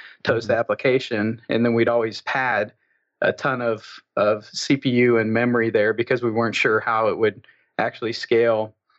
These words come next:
Speaker 1: You know, to be able to move to, from that to a cloud-based solution where, you know, the cloud's evolved to the point that, I mean, all of the major cloud providers have these low entry point solutions where it's straightforward to spin up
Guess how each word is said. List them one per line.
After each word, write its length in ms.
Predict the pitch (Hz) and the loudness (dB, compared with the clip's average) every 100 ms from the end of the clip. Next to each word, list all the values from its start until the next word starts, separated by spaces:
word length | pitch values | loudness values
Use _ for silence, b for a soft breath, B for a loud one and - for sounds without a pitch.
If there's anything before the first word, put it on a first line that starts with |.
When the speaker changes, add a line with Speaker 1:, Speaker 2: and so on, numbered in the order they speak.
| _ _ - | _ _ 0
Speaker 1:
You 120 | 127 | 2
know, 140 | 120 110 | 2 0
to 180 | - | -4
be 80 | 135 | 0
able 140 | 156 147 | 0 2
to 60 | |
move 640 | 131 135 139 139 127 - - - | 2 4 4 4 0 -14 -18 -4
to, 280 | - 123 110 | 0 0 -2
from 320 | - 127 117 | -4 -6 -4
that 260 | 120 127 - | -4 -4 -2
to 140 | 123 | 0
a 60 | 113 | 0
cloud-based 800 | - 127 123 117 120 117 - - | 0 0 0 2 0 0 -8 -10
solution 680 | - 120 120 127 131 117 117 | -2 2 2 2 0 -2 -2
where, 480 | 120 117 113 107 - B B B - | 0 2 2 2 -2 B B B 0
you 100 | 113 | 2
know, 80 | 120 | 2
the 80 | |
cloud's 340 | 117 - 139 131 | 0 2 0 0
evolved 460 | 120 123 123 131 - | 0 2 2 2 -2
to 100 | 127 | -4
the 80 | 117 | -4
point 440 | - 120 113 110 | -2 0 0 0
that, 300 | 117 107 - | 0 0 0
I 60 | 120 | 0
mean, 160 | 117 | 0
all 240 | - 131 135 | 0 2 0
of 100 | 123 | -2
the 80 | |
major 500 | 110 110 104 98 92 - | -2 0 2 0 -2 -8
cloud 260 | - 107 113 | -4 -2 -2
providers 560 | 117 110 104 104 104 | -2 0 0 0 -2
have 280 | - 117 110 | -2 -2 -2
these 300 | 117 104 101 - b b | -6 -6 -10 -16 b b
low 260 | 123 127 127 | 0 0 -2
entry 320 | 127 120 127 | -6 -6 -6
point 360 | - 123 107 - | -2 -2 -2 -4
solutions 720 | - 110 120 117 127 117 113 | -2 2 2 2 2 0 2
where 360 | 113 107 104 101 | 2 2 2 0
it's 200 | 117 107 | -2 -2
straightforward 600 | - 120 113 - 123 110 | 0 0 0 0 0 0
to 40 | |
spin 300 | 110 - 123 | -6 -2 0
up 220 | 117 104 | 2 0